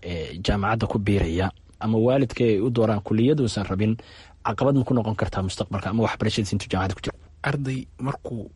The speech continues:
Speaker 2: kulliyad dooranayo, laba wax baa lagu soo ururiyaa, way badan kartaa. Waa rabitaankiisa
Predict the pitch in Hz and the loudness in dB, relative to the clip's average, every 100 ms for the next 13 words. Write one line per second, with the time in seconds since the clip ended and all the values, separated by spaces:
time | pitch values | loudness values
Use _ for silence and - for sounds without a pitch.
0 | - - - - - - - 139 135 127 | -20 -20 -20 -20 -20 -18 -6 -2 -2 -2
1 | 113 113 104 98 - - - 135 131 - | -4 -4 -6 -8 -12 -14 -2 2 2 0
2 | 107 110 117 - 113 104 98 113 127 127 | -6 -6 -8 -8 -6 -6 -4 -2 0 0
3 | - - - - - - - - - 127 | -2 -6 -8 -16 -20 -20 -20 -20 -4 2
4 | 120 139 - - 151 160 147 156 | 4 4 2 0 0 -6 -6 -8